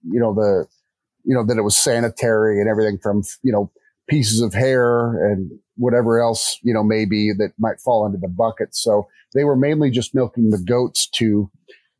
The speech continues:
just to, just to make sure that, you know, they were gonna be okay from a, from a future supply angle. But yeah, I mean, you,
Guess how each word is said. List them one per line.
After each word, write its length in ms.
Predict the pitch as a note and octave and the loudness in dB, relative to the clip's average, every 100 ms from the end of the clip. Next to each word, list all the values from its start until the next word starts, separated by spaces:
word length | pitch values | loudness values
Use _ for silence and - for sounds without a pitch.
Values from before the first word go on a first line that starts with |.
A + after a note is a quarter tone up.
| _ _ _ - | _ _ _ -8
just 280 | F#2+ C#3 - | -2 -2 -2
to, 120 | A#2+ | -4
just 220 | G#2+ D3 - | -2 -2 0
to 60 | |
make 200 | C3+ C3+ | 0 0
sure 200 | - C#3 | 0 0
that, 200 | A#2+ A2 - | 0 -2 -6
you 160 | D#2 A#2+ | -4 -2
know, 100 | A2 | 0
they 120 | B2 | 0
were 120 | A#2 | 0
gonna 160 | A#2 A2 | 0 0
be 160 | A#2 | 2
okay 460 | G2+ G2+ C3 B2 A2+ | 0 -2 0 0 0
from 240 | - A2+ | -2 0
a, 220 | G#2 G2 - | 0 0 -2
from 160 | - G#2+ | -4 -2
a 80 | G2+ - | -2 -2
future 300 | D#3 C3+ A#2 | -2 0 -2
supply 520 | G#2 A2+ - A2+ A2+ | -4 -4 -2 0 2
angle. 520 | G#2+ G2+ G2+ G#2 G2 - - - - _ _ | 0 0 0 0 -2 -6 -20 -20 -20 _ _
But 240 | G#2 C3+ G2+ | -2 0 0
yeah, 380 | B2+ D#3 G3 B2+ | 2 4 4 2
I 140 | B2+ | 2
mean, 220 | B2+ B2 | 2 2
you, 200 | B2 C#3+ | 2 0